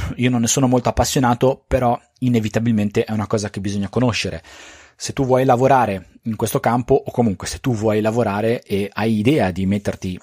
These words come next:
in proprio, o comunque di essere indipendente, o qualunque cosa sia che tu che voglia, se, sia che tu voglia aprire la partita iva,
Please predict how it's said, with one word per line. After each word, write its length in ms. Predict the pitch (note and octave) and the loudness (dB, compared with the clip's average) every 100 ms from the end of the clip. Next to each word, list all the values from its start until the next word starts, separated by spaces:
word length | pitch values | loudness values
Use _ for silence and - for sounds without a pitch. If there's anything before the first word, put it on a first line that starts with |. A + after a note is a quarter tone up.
| _ _ | _ _
in 120 | G#2+ G2 | -6 -4
proprio, 420 | C#3 - - G2 | -6 -6 -6 -6
o 160 | - | -8
comunque 400 | - B2 C3+ A#2 | -6 -2 -2 -2
di 140 | G#2 A2 | 0 0
essere 380 | A2 - G#2 G#2 | -2 -4 -6 -4
indipendente, 760 | A#2 A2 - G#2 C3 A#2+ - G2 | -4 -4 -2 0 0 0 -4 -6
o 140 | - | -6
qualunque 420 | - B2+ F#3+ F#3+ | -4 0 2 0
cosa 220 | - C#3 | 2 0
sia 260 | A#2+ - G#2+ | 0 0 -2
che 140 | - | -2
tu 100 | F#2+ | -8
che 120 | A#2 A2 | -4 -2
voglia, 320 | G#2 G#2+ - | 0 -2 -6
se, 240 | - B2 | -6 -6
sia 260 | - C3+ C#3+ | -6 -2 -2
che 120 | A#2+ | -2
tu 120 | C3 | 0
voglia 180 | A#2+ A#2 | 2 2
aprire 220 | - A#2 | 0 0
la 100 | A2+ | 0
partita 300 | G#2 G2+ - | -2 -4 -2
iva, 240 | A2+ F#2+ | -2 -2